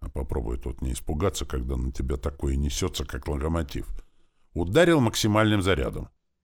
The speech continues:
Как в замедленном кино он увидел формирование перед ладонью шара энергии размером с баскетбольный мяч,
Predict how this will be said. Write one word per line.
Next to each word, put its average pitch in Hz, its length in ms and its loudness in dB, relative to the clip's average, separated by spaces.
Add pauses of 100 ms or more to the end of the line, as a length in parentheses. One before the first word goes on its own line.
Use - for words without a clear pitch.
(420)
Как 110 200 2
в 92 80 0
замедленном 98 640 4
кино 90 340 0
он 65 140 0
увидел 65 340 0
формирование 71 800 0
перед 65 300 -2
ладонью 67 460 0
шара 65 400 0
энергии 76 360 -2
размером 67 560 0
с 62 80 -4
баскетбольный 71 720 -2
мяч, 69 360 -4